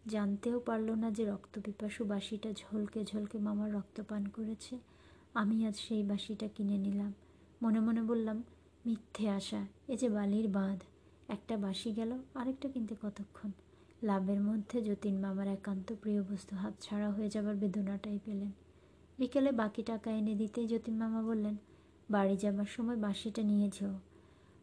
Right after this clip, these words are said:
আমি ঘরে ঢুকতে ঢুকতে বললাম, "থাক না এখন কদিন, এত তাড়াতাড়ি কিসের?" যতীন মামা বললেন,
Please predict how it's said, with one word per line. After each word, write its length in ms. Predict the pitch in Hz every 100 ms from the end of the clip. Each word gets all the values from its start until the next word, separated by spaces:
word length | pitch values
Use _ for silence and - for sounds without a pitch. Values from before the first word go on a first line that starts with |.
| -
আমি 240 | 240 254
ঘরে 280 | 262 254 247
ঢুকতে 320 | 240 254 -
ঢুকতে 280 | 254 247 -
বললাম, 300 | 240 247 254 - - - -
"থাক 260 | - 233 -
না 180 | 262 226
এখন 240 | 196 226
কদিন, 480 | 214 226 208 233 277
এত 160 | 226 254
তাড়াতাড়ি 560 | 240 196 196 214 208
কিসের?" 400 | 208 208 - 202 190 - - - - 233
যতীন 300 | 214 220 202
মামা 260 | 202 202
বললেন, 360 | 202 214 208 233